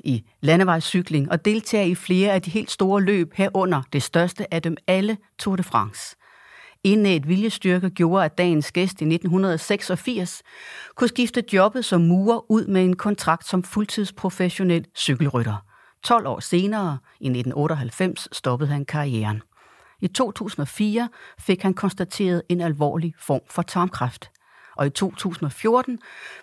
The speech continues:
blev han involveret i en retssag om at have blufærdighedskrænket en mindreårig pige, en sag, han blev frifundet i.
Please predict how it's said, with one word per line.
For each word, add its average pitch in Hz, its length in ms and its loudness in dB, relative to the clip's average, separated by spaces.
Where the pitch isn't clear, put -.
blev 233 120 4
han 220 140 4
involveret 196 640 4
i - 40 2
en 135 200 2
retssag 190 560 0
om 185 200 2
at 185 80 -4
have 180 120 0
blufærdighedskrænket 175 1200 -2
en 170 140 2
mindreårig 160 560 0
pige, 208 400 -2
en 226 120 -2
sag, 135 420 -2
han 160 140 2
blev 170 180 -2
frifundet 151 720 -2
i. - 280 -6